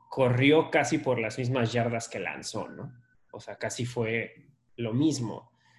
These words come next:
Y, pues, sí, sí sus receptores le tiraron balones, sí, porque creo que ninguno de sus receptores estaba arriba de las cuarenta yardas, ninguno, lo cual sí es como, wow, muy poco.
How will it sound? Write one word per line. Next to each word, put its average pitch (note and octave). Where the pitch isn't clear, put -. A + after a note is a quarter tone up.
Y, C#3
pues, C3
sí, F#3
sí E3+
sus F#3
receptores C3+
le C3
tiraron A2
balones, G2+
sí, -
porque A#2
creo B2
que D#3+
ninguno B2
de A#2+
sus A#2
receptores A#2+
estaba A#2+
arriba A#2+
de A#2
las G#2
cuarenta G2+
yardas, -
ninguno, B2
lo A2
cual C3+
sí C3
es B2
como, A2+
wow, B2
muy G3
poco. F3